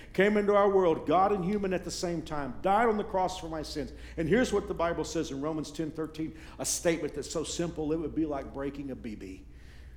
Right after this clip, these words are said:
"For whoever calls on the name of the Lord can be saved or will be saved." I can't be perfect. I know that. I can't be perfect for thirty minutes.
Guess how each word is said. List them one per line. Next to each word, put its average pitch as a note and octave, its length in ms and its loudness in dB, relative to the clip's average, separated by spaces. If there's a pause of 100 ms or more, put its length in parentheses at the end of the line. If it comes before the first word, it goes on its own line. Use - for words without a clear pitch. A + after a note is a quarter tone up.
(540)
"For A2+ 120 -8
whoever E3 420 2
calls A#2+ 560 -4
on A#2 120 -10
the A2+ 80 -10
name A#2 260 -8
of A#2 100 -12
the B2+ 80 -12
Lord A2+ 360 -10 (400)
can A#2 160 -14
be G#2 100 -12
saved D#2+ 580 -14
or A2+ 140 -8
will B2 200 -4
be G#2 120 -10
saved." - 240 -10 (1500)
I C3+ 120 8
can't D3 320 0
be D3+ 100 2
perfect. C#3+ 440 -6 (400)
I C3 80 -4
know A2 200 -6
that. G#2+ 280 -8 (160)
I - 60 -12
can't B2+ 200 -10
be C3+ 80 -8
perfect B2+ 380 -12
for C3 80 -12
thirty C3 260 -8
minutes. - 440 -10